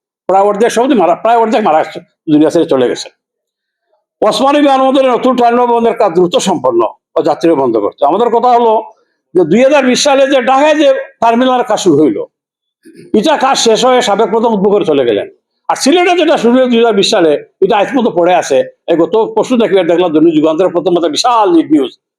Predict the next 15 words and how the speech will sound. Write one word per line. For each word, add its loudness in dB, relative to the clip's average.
তো 2
দুর্নীতি 2
আর -2
করাপশন, -4
সাত -2
হাজার 0
কোটি -2
টাকা 0
পদে 0
চলে 0
গেছে 0
পঁচিশ 0
হাজার 0
কোটি -4
টাকায়। -16